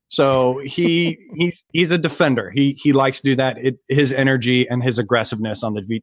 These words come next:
defensive end is gonna be something that will be noticeable once he's out there.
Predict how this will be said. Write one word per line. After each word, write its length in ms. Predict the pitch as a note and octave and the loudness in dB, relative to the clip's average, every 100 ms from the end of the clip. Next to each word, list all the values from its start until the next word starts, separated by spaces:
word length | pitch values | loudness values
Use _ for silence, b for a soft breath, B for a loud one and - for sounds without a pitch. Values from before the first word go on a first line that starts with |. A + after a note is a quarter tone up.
| _ | _
defensive 480 | C3+ B2+ B2 A2 A2+ | 2 4 2 0 0
end 220 | A2+ A2 | 0 -2
is 100 | A2+ | -2
gonna 160 | - A#2+ | -2 -2
be 100 | A2 | 0
something 440 | - G#2+ A2 G#2+ | 0 -2 -2 -6
that 120 | A2 A#2+ | -4 -4
will 80 | |
be 100 | A#2 | 0
noticeable 540 | A2+ G2+ F#2+ - F#2+ F#2+ | 0 0 -4 -8 -8 -10
once 180 | F#2 - | -10 -10
he's 140 | F#2 | -8
out 160 | F2+ - | -8 -8
there. 100 | E2+ | -14